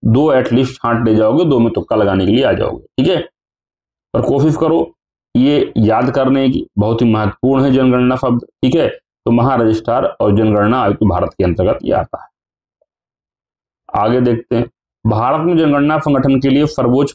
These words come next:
पद जो होता है वो महारजिस्ट्रार जनगणना आयुक्त भारत सरकार होता है। ठीक है, वर्तमान में भारत के महापंजीयक एवं जनगणना आयुक्त डॉक्टर विवेक जोशी हैं।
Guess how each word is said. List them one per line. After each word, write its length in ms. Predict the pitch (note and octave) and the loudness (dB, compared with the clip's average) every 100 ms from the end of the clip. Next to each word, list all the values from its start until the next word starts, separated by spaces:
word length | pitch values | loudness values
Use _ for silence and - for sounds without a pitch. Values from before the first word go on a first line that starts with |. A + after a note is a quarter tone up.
| - | -2
पद 160 | B2+ | 0
जो 100 | A#2+ | 2
होता 260 | A2+ A2 B2+ | 2 0 0
है 60 | C3+ | 0
वो 100 | C#3 | 2
महारजिस्ट्रार 760 | A2+ A2 G#2+ G#2 - A#2 B2+ | 0 0 0 -2 -2 -2 0
जनगणना 460 | A2 G#2 G2+ A#2 G2+ | 2 2 2 0 0
आयुक्त 380 | F#2+ - - - _ _ - | -2 -4 -6 -14 _ _ -8
भारत 160 | G#2 G#2+ | -6 -4
सरकार 400 | - G#2+ - F#2+ | -4 -4 -2 -2
होता 380 | E2+ E2 - - | -2 -4 -6 -8
है। 60 | - _ | -8 _
ठीक 140 | A#2+ A#2 | -2 0
है, 120 | E3+ F3 - _ _ | 0 -2 -10 _ _
वर्तमान 480 | A#2+ B2 C3+ C#3 D3+ | -4 -2 0 0 2
में 220 | D3+ D3+ | 0 0
भारत 280 | B2+ A#2+ B2 | 0 0 -4
के 180 | - D3 | -2 0
महापंजीयक 1000 | C3+ A2+ A2+ B2+ A#2+ A2 G#2 G#2+ A#2 C#3 - A2+ | 2 2 0 -2 0 0 2 2 2 0 -2 0
एवं 260 | A2 A2+ | 2 2
जनगणना 440 | G#2+ G#2 G#2 G#2 G2+ | 2 2 0 0 0
आयुक्त 220 | A2+ B2 | 0 0
डॉक्टर 400 | A2 G#2 - B2 | 0 -2 -2 -2
विवेक 380 | G#2 G#2 A2+ A2 | 0 2 2 2
जोशी 380 | G#2 F#2+ - D3+ | 0 0 0 0
हैं। 220 | D3 D#3+ | 0 -2